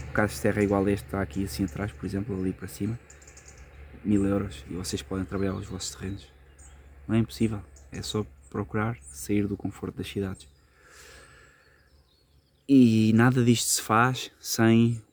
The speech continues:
o básico. E o básico é o quê? Antes de mais, uma âncora gra-, grande, uma âncora grande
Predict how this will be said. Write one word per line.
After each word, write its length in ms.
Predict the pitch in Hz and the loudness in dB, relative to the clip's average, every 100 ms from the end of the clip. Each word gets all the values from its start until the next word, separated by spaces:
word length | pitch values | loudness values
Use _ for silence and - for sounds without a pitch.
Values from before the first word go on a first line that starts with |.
| _ | _
o 100 | 104 | -4
básico. 560 | 101 98 95 92 - - | 0 0 0 -4 -10 -14
E 160 | 69 107 | -2 2
o 40 | |
básico 380 | 117 117 123 123 | 2 2 0 0
é 40 | |
o 80 | 113 | 0
quê? 180 | 107 98 | 0 0
Antes 200 | 92 - | 0 -2
de 60 | |
mais, 360 | 113 104 95 - | 0 2 0 -4
uma 180 | 92 98 | -4 -2
âncora 400 | 101 - 98 92 | -2 -4 -8 -6
gra-, 360 | 92 107 107 76 | -2 0 0 -2
grande, 420 | 104 113 104 92 | 4 4 4 0
uma 120 | 92 | 2
âncora 380 | 101 113 107 107 | 4 4 4 2
grande 400 | 101 107 107 98 | 4 4 2 -2